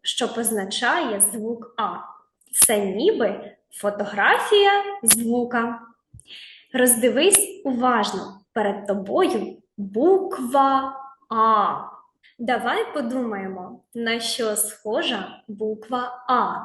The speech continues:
У мене є підказка. Така ж сама, як ось на кубику. Роздивись, хто зображений на малюнку. Правильно,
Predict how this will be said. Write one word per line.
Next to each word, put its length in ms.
У 140
мене 560
є 400
підказка. 960
Така 260
ж 120
сама, 800
як 420
ось 560
на 320
кубику. 520
Роздивись, 960
хто 720
зображений 1080
на 180
малюнку. 600
Правильно, 840